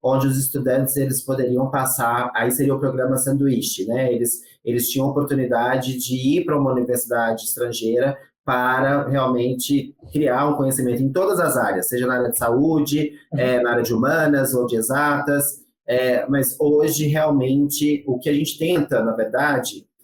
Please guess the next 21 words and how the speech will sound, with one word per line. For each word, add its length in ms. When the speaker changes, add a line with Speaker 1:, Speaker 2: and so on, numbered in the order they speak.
Speaker 1:
através, 640
né, 280
o 160
S 140
T 80
B 80
é 40
uma 300
empresa 320
privada 420
de 100
educação 420
internacional, 640
mas 240
como 200
eu 80
tenho 180
diversos 500
parceiros 600
na 80
Europa, 580